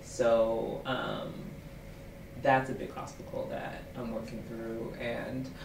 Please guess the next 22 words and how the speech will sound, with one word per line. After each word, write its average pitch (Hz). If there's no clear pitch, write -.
my 113
goal 117
is 117
just 123
to 113
set -
time 113
aside -
to -
sit -
down 110
and 110
look 117
at 117
my 104
websites, 104
look 131
at 120
my 113
writing, 107
and 110
gain 104